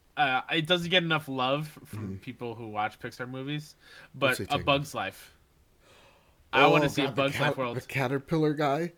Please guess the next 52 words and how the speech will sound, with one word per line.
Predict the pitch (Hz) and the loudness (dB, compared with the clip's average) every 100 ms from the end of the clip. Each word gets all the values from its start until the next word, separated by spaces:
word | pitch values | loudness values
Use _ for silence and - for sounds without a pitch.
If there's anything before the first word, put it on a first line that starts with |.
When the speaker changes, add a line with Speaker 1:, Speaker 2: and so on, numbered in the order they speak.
| - | -2
Speaker 1:
Yeah. | 160 165 170 165 151 | 2 4 6 6 8
Speaker 2:
The | |
Swedish | 147 151 - | 8 6 6
guy? | 202 190 170 | 6 8 10
Speaker 1:
I, | 196 | 10
Speaker 2:
The | 180 | 8
beautiful | 160 131 254 320 190 | 2 0 -2 6 10
Speaker 1:
I | 233 | 10
love | 226 226 208 | 10 8 8
A | |
Speaker 2:
butterfly. | 160 165 | 6 4
Speaker 1:
Bug's | 165 | 6
Life, | 156 143 139 | 4 4 4
and | 151 | 2
I | 151 | 2
think | 175 | 2
that | 170 165 | 2 2
would | 143 | 0
be | 135 | -4
cool. | 135 110 95 _ | -4 -4 -4 _
Speaker 2:
Yeah, | 113 101 80 78 | -4 -2 -4 -6
dude. | 80 82 78 - | -10 -10 -12 -8
Bug's | 117 135 120 | -6 -4 -4
Life | 92 | -4
was | 85 | -6
awesome. | 87 87 78 71 - - - | -6 -6 -6 -14 -16 -20 -6
It | 120 | -4
came | - 180 165 | 4 6 6
out | 139 | 4
with | 110 - 113 | 2 -2 -6
Ants. | 113 131 - - | -4 -6 -8 -6
Remember | 117 139 147 117 | -2 0 0 -2
Ants? | 113 139 - - | -2 -4 -6 -12
Speaker 1:
Yes. | 113 - 127 | 0 2 4
Speaker 2:
Woody | 123 | 2
Allen? | 113 127 139 147 - | 2 2 0 -4 -6
Speaker 1:
Woody | 127 139 131 | -4 2 2
Allen, | 131 123 | 2 -4
yeah. | 123 127 - | -4 -4 -4
Speaker 2:
<laughs> | _ | _
Man, | 127 135 110 | -2 -2 0
we | 139 | -2
forget | 147 107 139 | -2 -2 -2
a | 127 | 0
lot | 127 127 | 0 -2
about | 127 117 | -2 -2
him. | 147 127 110 - - 139 | -2 -4 -6 -16 -20 2
Speaker 1:
Mm-hmm. | |
Speaker 2:
Uh, | 147 143 113 165 170 - - - | 6 6 6 0 -8 -16 -20 -20
<laughs> | - - - - _ 180 | -20 -20 -20 -20 _ -2
with | 220 285 | 0 0
that, | - 82 90 | 0 -2 -4